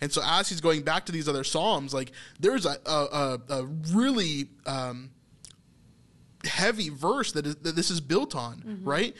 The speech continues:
Speaker 1: Which is that, like, God is looking for anybody that's seeking him, and nobody is.
Speaker 2: Mm-hmm.
Speaker 1: Not even a single person is, is looking for him. They're not seeking for him.
Speaker 2: Mm-hmm.
Speaker 1: A-, and, and what we come out of that in Romans three is we are not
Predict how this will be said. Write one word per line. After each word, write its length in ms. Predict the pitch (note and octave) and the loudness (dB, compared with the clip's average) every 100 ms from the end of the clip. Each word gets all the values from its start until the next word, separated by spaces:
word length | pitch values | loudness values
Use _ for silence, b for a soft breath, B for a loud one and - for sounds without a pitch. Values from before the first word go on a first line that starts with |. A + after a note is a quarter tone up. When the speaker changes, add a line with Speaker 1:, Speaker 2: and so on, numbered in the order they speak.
| B B B | B B B
Speaker 1:
Which 180 | E3 G3 | 0 2
is 100 | E3+ | 2
that, 180 | F#3+ | 2
like, 320 | F3+ E3+ - b b b _ - | 2 2 0 b b b _ -6
God 260 | C#3+ F#3+ D#4 | -2 0 0
is 160 | A#3+ | 0
looking 320 | E3 B3 B3 A#3 | 0 -2 0 -2
for 180 | G#3 - | 0 0
anybody 320 | A#3+ B3+ B3 A3 | -2 0 0 0
that's 140 | F3+ | 0
seeking 380 | - C4 C#4 G3 | 0 0 -2 -2
him, 180 | E3 E3+ | 0 2
and 260 | G#3 G#3+ F#3 | 2 2 6
nobody 480 | F#3+ C4 G3 D#3 C#3 | 6 6 4 2 -2
is. 400 | B2+ G#2+ - - - | -4 -6 -8 -8 -4
Speaker 2:
Mm-hmm. 420 | A3 F#3+ G#3 A3+ - | -4 -2 -2 -2 -2
Speaker 1:
Not 260 | D3+ G3+ D4 | 0 2 4
even 180 | C4+ | 4
a 60 | B3+ | 4
single 400 | - C4 B3+ A#3+ | 2 2 2 0
person 400 | A3+ B3 B3+ G3+ | 2 0 0 0
is, 220 | E3 E3+ - | 0 -2 0
is 160 | F#3 D3 | 0 0
looking 320 | F#3 C#4 F#4 | 0 0 -2
for 180 | - D#3+ | -2 -2
him. 300 | C#3+ G#2+ - B B B - | -2 -8 -14 B B B 0
They're 140 | G3 | 2
not 260 | G#3+ G#3+ - | 4 4 2
seeking 320 | - B3 G#3 | 0 0 -2
for 140 | F3 D3 | -2 -2
him. 320 | C#3+ A2+ G#2+ G3 | -2 -6 -8 -12
Speaker 2:
Mm-hmm. 160 | F3+ E3 B - | -12 -14 B -8
Speaker 1:
A-, 160 | - - | -6 0
and, 120 | G3+ G3+ | 0 2
and 140 | G3 | 4
what 120 | G#3+ | 4
we 80 | G#3 | 4
come 160 | F#3 F#3 | 2 2
out 140 | C4 | 2
of 60 | B3+ | 2
that 160 | F3+ | 2
in 140 | D#3+ D#3 | 2 2
Romans 340 | G3 F3 D#3+ | 2 2 -4
three 300 | - B3+ C4 | -6 -2 0
is 360 | F3 D#3+ D#3 - B B B _ - | 2 2 0 -2 B B B _ -2
we 180 | F#3 | 2
are 100 | A3+ | 4
not 220 | F#3+ E3 | 4 0